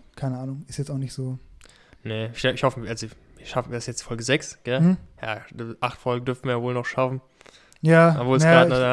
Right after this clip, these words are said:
Speaker 2: ja, hm.
Speaker 1: hm, ja.
Speaker 2: Grad wird nochmal richtig gepumpt.
Speaker 1: Genau.
Speaker 2: AstraZeneca noch ausgesetzt.
Speaker 1: Ja, was?
Speaker 2: Ehrenimpfstoff.
Speaker 1: Es, es war, <laughs> ja.
Speaker 2: Ja.
Speaker 1: AstraZeneca. Ja, boah. Ich würd mir impfen lassen, du?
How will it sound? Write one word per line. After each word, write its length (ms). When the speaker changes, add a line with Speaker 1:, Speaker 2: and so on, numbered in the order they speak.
Speaker 2:
ja, 60
hm. 240
Speaker 1:
hm, 340
ja. 400
Speaker 2:
Grad 140
wird 100
nochmal 200
richtig 160
gepumpt. 400
Speaker 1:
Genau. 120
Speaker 2:
AstraZeneca 580
noch 140
ausgesetzt. 720
Speaker 1:
Ja, 460
was? 160
Speaker 2:
Ehrenimpfstoff. 720
Speaker 1:
Es, 140
es 200
war, 220
<laughs> 200
ja. 140
Speaker 2:
Ja. 40
Speaker 1:
AstraZeneca. 640
Ja, 540
boah. 240
Ich 140
würd 100
mir 100
impfen 200
lassen, 240
du? 180